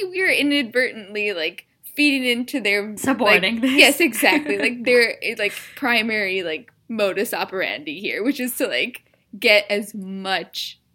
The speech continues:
Speaker 1: press as possible. So we are guilty to that. They have won us over. But
Speaker 2: Though, you know, someone told me the other day that he really liked our podcast because he feels like the media talks a lot about the Nick perspective, but we really are giving the Priyanka perspective. So,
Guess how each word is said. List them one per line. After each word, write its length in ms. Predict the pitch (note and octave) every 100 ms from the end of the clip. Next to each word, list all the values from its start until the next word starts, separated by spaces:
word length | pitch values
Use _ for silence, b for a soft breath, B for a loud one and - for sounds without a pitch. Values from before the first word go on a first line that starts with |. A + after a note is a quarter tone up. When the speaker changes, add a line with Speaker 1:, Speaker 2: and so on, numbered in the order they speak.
| _ _
Speaker 1:
press 460 | - A#3+ - C#4 - -
as 160 | A3
possible. 720 | - G#3 - - - - D4+ b b -
So 520 | - A#3 G#3+ G3+ - -
we 200 | B3+ B3
are 60 |
guilty 400 | A#3 F#3+ E3 G3+
to 120 | F#3 -
that. 340 | D#3+ D3 -
They 340 | F3 E3+ D#3+ G#3
have 140 | A3
won 180 | F#3+ D#3
us 120 | C#3
over. 320 | - B2 A#2+ G#3+
But 400 | G3 C4+ G#3 - B B B B _
Speaker 2:
Though, 600 | D#4 G4 C#4 A3 G#3+ A3 -
you 100 | C4+
know, 220 | C#4 C4+
someone 320 | C#4 E4 G4+
told 220 | - F4+
me 100 | F#4
the 80 | C4+
other 180 | A3+ G#3+
day 480 | G#3 G3 G3 G3 - -
that 440 | A#3 A3 G3+ -
he 180 | - B3
really 220 | A#3 A#3+
liked 260 | E4 F#4 F4
our 120 | E4+
podcast 640 | - C#4 C4 B3+ A3+ - -
because 720 | A#3 - G#3+ G#3 G3+ G3+ - B B B
he 220 | - B3
feels 340 | B3 B3 B3+ B3
like 240 | A3+ G#3+
the 80 | G#3+
media 380 | G#3 G#3+ A3 G#3+
talks 340 | - G3 -
a 60 | G3
lot 360 | F#3+ F#3 F#3
about 300 | F3+ F3 F3
the 60 | F3+
Nick 280 | F3+ E3 E3
perspective, 600 | E3+ E3+ E3 F3 F3 E3+
but 160 | F3+
we 100 | G3
really 480 | F#3+ F3+ F#3 F3 F3
are 300 | E3+ E3 D#3+
giving 320 | F3 F3 F3
the 80 | D#3+
Priyanka 480 | - - - A#3 -
perspective. 680 | A#3+ A#3+ - - - - -
So, 440 | - G3 F#3 G3